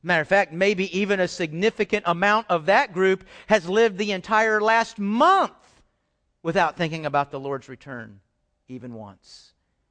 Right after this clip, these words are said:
Matter of fact, I wonder how many are in here right now going, "Gosh, I don't, I don't really <laughs> remember when I last really thought about the return of the Lord. Thought on it enough that it was actually my hope. Thought on it enough that it was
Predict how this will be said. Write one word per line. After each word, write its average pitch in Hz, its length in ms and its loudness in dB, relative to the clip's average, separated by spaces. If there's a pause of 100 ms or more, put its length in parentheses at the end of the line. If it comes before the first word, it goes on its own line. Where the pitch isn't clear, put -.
(1120)
Matter 175 140 -6
of 160 60 -8
fact, 196 240 -2
I 143 80 -2
wonder 170 380 -4
how 156 200 -8
many 170 300 -8
are 147 60 -6
in 165 80 -8
here 160 160 -8
right 147 220 -2
now 160 200 -10
going, 135 220 -12
"Gosh, 196 280 -14
I 175 80 -10
don't, 165 260 -14 (1300)
I - 60 -16
don't 202 160 -8
really 120 200 -8
<laughs> 131 120 -10
remember 147 240 -6
when 262 340 -4
I - 60 -2
last 120 400 -4
really 127 260 -10 (840)
thought 160 240 2
about 139 320 0
the 143 80 -6
return 143 360 -8
of 139 60 -10
the 135 80 -8
Lord. 123 480 -6 (800)
Thought 190 200 4
on 190 180 2
it 160 80 -2
enough 170 460 2
that 170 120 4
it 170 80 0
was 151 160 -6
actually 180 440 0
my 160 240 2
hope. 175 400 -2 (240)
Thought 214 280 4
on 202 180 2
it 180 80 -2
enough 175 420 0
that 170 100 0
it 185 140 -2
was 156 140 -6